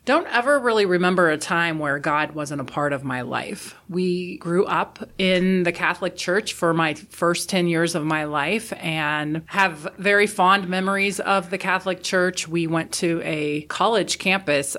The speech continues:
at Montana State University. They had a Resurrection Parish and lots of good times there.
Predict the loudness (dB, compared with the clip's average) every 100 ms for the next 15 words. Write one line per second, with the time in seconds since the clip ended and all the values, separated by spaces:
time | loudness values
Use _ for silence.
0 | -8 -8 -6 -2 -2 -2 -2 -2 -2 -4
1 | -6 -4 -6 -2 -2 -2 -4 -4 -6 -6
2 | -4 -4 -6 -4 -4 -2 -2 -4 -4 -2
3 | -2 -2 -2 0 2 0 -4 -6 -2 -2
4 | -2 -4 -8 -12 -18 -8 0 0 0 -2
5 | -2 0 0 0 0 -2 0 2 2 0